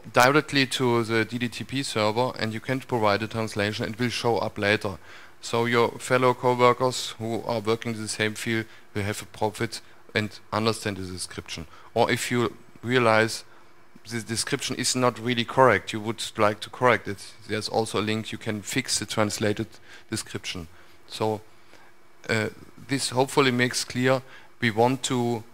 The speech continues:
to involve the users with this task page, and we wa-, invo-, wa-, try to involve the users who are working in this specific field. These are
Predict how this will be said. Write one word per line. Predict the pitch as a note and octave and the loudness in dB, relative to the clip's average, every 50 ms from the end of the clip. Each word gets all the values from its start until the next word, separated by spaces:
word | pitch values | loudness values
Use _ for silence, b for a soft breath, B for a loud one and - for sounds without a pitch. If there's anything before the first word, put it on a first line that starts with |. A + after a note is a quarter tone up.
| - - - | -20 -16 -8
to | - B2 A#2+ | -2 0 0
involve | B2 G#2 A#2 A#2 B2 C3 - - | 2 6 6 8 8 6 4 0
the | C3+ | -2
users | A2+ A2 A2+ B2 B2+ B2 A2+ G2 - - - - - - - | -2 0 -2 0 2 2 2 2 0 -4 -8 -12 -14 -14 -10
with | - G2 - | -10 -8 -8
this | - G#2 - - | -8 -10 -12 -10
task | - F#2+ F#2 F#2 - - | -6 -6 -6 -6 -6 -4
page, | - F#2 F#2 - | -4 -4 -4 -4
and | A2 B2 | -6 -6
we | B2 B2+ | -6 -2
wa-, | A#2 B2+ C3 - | 0 0 0 2
invo-, | - A#2 G#2 A#2 A2 A2 | 0 -2 0 -2 -2 -2
wa-, | A2 A#2 - - | -2 -6 -8 -8
try | - - A#2 A#2+ C3 | -2 4 6 6 6
to | D3 - D#3+ | 6 2 -2
involve | C#3+ B2 A2 A#2 A2+ A2+ - | -4 -2 0 0 0 0 -2
the | - A2 | -4 -6
users | G2+ A2+ A#2+ A#2+ A#2+ A#2+ - | -4 -4 -4 -4 -4 -6 -2
who | - A#2+ | 0 0
are | G#2+ | 0
working | G2 G2+ G#2+ G#2+ A2 A2 A2 | 2 0 -2 -4 -4 -8 -8
in | G#2+ | -8
this | G2+ G#2 G2 - - - C3 | -8 -10 -10 -12 -12 -14 -14
specific | - - - G#2 - - - - G#2 - | -12 -8 -6 -6 -6 -6 -6 -8 -10 -10
field. | - - - G#2+ F#2+ F2+ E2+ - - - - - - - - - - - - - - - - - - - B B B B B B B B B B - - | -8 -8 -6 -4 -4 -6 -6 -10 -16 -20 -20 -20 -20 -20 -20 -20 -20 -20 -20 -20 -20 -20 -20 -20 -20 -20 B B B B B B B B B B -4 0
These | C3 C3 - - | 0 2 2 2
are | - A#2+ A#2 A#2 A#2 A#2 A2+ | 2 4 4 4 4 2 0